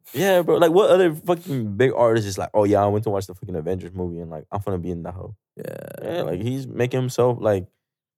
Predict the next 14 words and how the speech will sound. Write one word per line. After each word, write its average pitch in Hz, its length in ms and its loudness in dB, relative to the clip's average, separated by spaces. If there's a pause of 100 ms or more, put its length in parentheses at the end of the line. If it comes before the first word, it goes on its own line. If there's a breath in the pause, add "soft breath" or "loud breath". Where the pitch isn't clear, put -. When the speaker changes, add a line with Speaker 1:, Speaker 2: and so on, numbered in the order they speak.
(120)
Speaker 1:
be 113 80 -2
relatable, 110 440 2
bro. 90 340 -4
Speaker 2:
Like - 180 -8
the - 80 -20
people 135 560 -6
that 123 100 -8
just 131 240 -14
makes - 280 -12
fucking - 580 -12
bangers. 76 840 -8 (380)
Speaker 1:
He 110 160 -2
fucking 113 340 -4
guys. 104 680 0